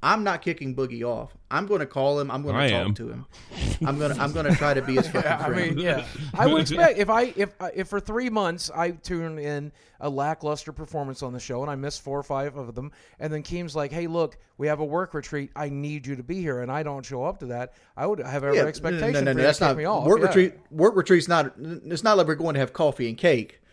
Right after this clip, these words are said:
Speaker 1: <laughs> We were
Speaker 3: Well, I
Speaker 1: going
Speaker 3: mean, no,
Speaker 1: to
Speaker 3: there's
Speaker 1: eat
Speaker 3: a, I mean,
Speaker 1: and
Speaker 3: it's camaraderie.
Speaker 1: raw fish.
Speaker 3: You know, it's still camaraderie, though. Is the point that I'm making. Like, they wanted to go through an experience together, and they wanted you to be part of that experience.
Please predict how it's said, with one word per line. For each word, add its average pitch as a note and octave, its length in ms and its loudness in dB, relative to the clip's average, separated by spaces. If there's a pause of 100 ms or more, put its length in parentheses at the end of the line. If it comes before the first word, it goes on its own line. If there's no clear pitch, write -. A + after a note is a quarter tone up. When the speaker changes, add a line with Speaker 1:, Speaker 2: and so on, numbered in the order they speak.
(320)
Speaker 1:
<laughs> - 60 12 (560)
We F3+ 80 6
were G3+ 100 8
Speaker 3:
Well, - 80 8
I B3+ 40 10
Speaker 1:
going - 80 12
Speaker 3:
mean, F3+ 80 6
no, B3+ 80 8
Speaker 1:
to B3+ 40 6
Speaker 3:
there's B3+ 200 0
Speaker 1:
eat - 120 -14
Speaker 3:
a, - 60 -12
I B3 80 0
mean, A#3+ 100 4
Speaker 1:
and A3 80 4
Speaker 3:
it's A3 100 0
camaraderie. E3+ 480 4
Speaker 1:
raw D#3 140 10
fish. D3 400 4
Speaker 3:
You A#3 60 -2
know, E3+ 160 0
it's G#3 120 0
still F#3 200 0
camaraderie, D3 640 -2
though. B2+ 140 -12
Is D#3 160 -10
the F#3+ 80 -2
point D#3+ 240 -4
that D#3 60 -4
I'm E3 60 -4
making. G#3+ 220 -2 (140)
Like, F3+ 100 0
they A3 140 8
wanted G#3 180 2
to G3 60 0
go F#3 160 0
through F3 160 0
an D3 60 0
experience D3 440 -2
together, C3 380 -4
and D#3+ 60 0
they D#3 60 0
wanted D3 300 -4
you C#3 60 -8
to B2+ 60 -10
be C3+ 100 -6
part B2+ 220 -4
of A2 40 -12
that A2 100 -8
experience. B2 600 -4